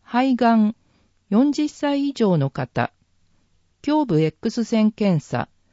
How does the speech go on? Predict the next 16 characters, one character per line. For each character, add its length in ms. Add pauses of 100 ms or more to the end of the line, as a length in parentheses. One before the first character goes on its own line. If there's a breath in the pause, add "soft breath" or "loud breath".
角 340
炭 240
検 360
査、 240 (520)
該 220
当 220
者 180
の 160
み。 180 (1000)
八 240 (100)
百 320
円。 340 (1000)
以 140
上 260
で 160
す。 280